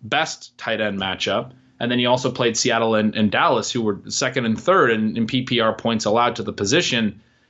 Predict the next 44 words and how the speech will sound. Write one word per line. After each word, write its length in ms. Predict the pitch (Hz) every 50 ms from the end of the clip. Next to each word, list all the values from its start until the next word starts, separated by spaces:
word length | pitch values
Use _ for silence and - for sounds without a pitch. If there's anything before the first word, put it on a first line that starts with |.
| _ _ _ -
And 80 | - 156
that 80 | 202
was 100 | 220 -
four 220 | - - 254 233 214
of 60 | 156
his 100 | 127 -
five 240 | - 202 185 139 107
games 440 | 165 196 190 131 - - - -
in 100 | - 123
that 180 | 120 110 95 -
stretch. 340 | - - 120 104 90 87 -
So 100 | 135 135
that 120 | 147 165
is 100 | 190 180
something 280 | 180 190 175 160 165 143
to 100 | 131 113
keep 220 | - 151 143 131
in 60 | 117
mind. 360 | 107 120 151 165 147 113 107 104
Like, 180 | 104 104 101
he 120 | - 185 214
was 340 | 196 160 113 - - - _ _ _ _ _ _ _ _ _ _ -
just 220 | - 185 185 196
as 140 | 185 151 147
easily 280 | 180 170 151 156 156 147
could 180 | 131 - 120
have 140 | 110 - -
been 340 | - 135 131 127 127 123 117
a, 40 | -
a, 720 | 127 123 120 117 113 - - 117 117 107 107 107 95 - - - - 98 87 73 69 67
a 40 | 101
film 460 | - - - 175 165 165 165 165 151
thing, 460 | 135 131 - 156 151 147 143 135 117 101
a 20 |
scheme 480 | - - - - 160 165 165 160 160 147
thing 480 | 131 135 147 143 139 135 131 123 117
where 400 | 113 110 110 110 107 104 - - _ _ _ _ -
Sean 240 | - 165 147 151
McVay 260 | 147 131 131 139 135 135
was 100 | 123 110
attacking 460 | 107 - 135 135 135 131 127 120 120
these 160 | 120 117 113
specific 480 | - - - 117 - 127 117 104 90 -
defenses, 840 | - 151 147 131 131 117 113 - - 113 107 98 90 - - -